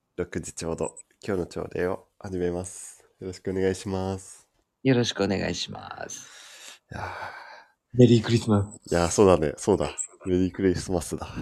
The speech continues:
Speaker 2: 月曜日なんだけど。
Speaker 1: 月曜日で。
Speaker 2: しんど。
Speaker 1: <laughs> なんか昨日がクリスマス感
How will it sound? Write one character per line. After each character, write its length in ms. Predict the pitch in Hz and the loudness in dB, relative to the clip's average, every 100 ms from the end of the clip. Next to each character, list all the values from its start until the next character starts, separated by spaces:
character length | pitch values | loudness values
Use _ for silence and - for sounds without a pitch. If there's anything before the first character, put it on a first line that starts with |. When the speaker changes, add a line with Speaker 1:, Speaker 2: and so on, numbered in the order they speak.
| - - - _ - _ | -12 -14 -20 _ -20 _
Speaker 2:
月 100 | 104 | -4
曜 100 | 98 | -4
日 120 | 90 | -4
な 100 | 92 | -8
ん 80 | 90 | -10
だ 100 | 90 | -14
け 120 | - | -16
ど。 160 | 78 - | -16 -4
Speaker 1:
月 300 | 87 - 90 | -4 -2 0
曜 200 | 87 78 | 2 0
日 120 | 78 | -4
で。 180 | - - _ _ _ _ _ _ _ _ _ - | -6 -8 _ _ _ _ _ _ _ _ _ -10
Speaker 2:
し 200 | - 107 | -2 4
ん 40 | |
ど。 220 | 101 - _ _ | 6 4 _ _
Speaker 1:
<laughs> 120 | - | -2
な 80 | 110 | 2
ん 840 | - 135 117 87 - 165 - 101 | 10 10 10 2 -6 -6 -4 -6
か 80 | - | -6
昨 180 | - 127 | -4 0
日 0 | |
が 260 | 143 151 156 | 0 -2 0
ク 120 | 131 | 0
リ 80 | 127 | 0
ス 100 | 139 | -2
マ 100 | 127 | -4
ス 100 | - | -2
感 280 | 82 - | -4 -4